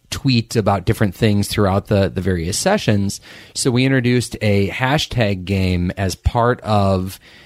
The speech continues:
the presentation. So I wove that into, like, the bottom of all my slides, had specific hashtags on there. And it was, as people were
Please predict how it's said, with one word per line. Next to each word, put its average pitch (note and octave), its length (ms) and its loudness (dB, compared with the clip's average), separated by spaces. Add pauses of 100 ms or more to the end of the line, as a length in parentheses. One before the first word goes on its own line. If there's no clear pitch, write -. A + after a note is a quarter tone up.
(140)
the A2+ 140 0
presentation. A2+ 880 -2
So A2+ 140 -2
I F#2+ 100 2
wove A#2 380 0
that G#2+ 220 0
into, G#2+ 460 0
like, F2+ 160 -2
the G#2 80 -4
bottom G2+ 300 0
of G2 100 0
all F#2+ 120 2
my F#2 160 -4
slides, C#3 580 -2
had G2 380 -2 (340)
specific G2 640 0
hashtags C#3+ 720 -2
on A#2+ 180 2
there. A2+ 400 0
And G#2 160 2
it G2+ 100 -2
was, G2+ 380 0 (320)
as G#2 200 -2
people C3+ 520 0
were G2+ 560 2